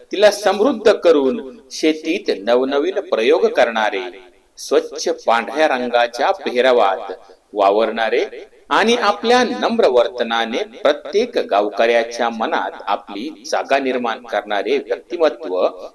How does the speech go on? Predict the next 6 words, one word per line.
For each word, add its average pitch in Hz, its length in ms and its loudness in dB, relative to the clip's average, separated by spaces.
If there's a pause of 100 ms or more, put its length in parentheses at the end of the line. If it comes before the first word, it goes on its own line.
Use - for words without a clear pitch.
(140)
म्हणजे 104 520 -2
गणपतदादा 101 720 -4
घोडे. 87 380 -6 (880)
पुणे 120 220 -2
जिल्हा 123 340 2
परिषदेचे 131 720 0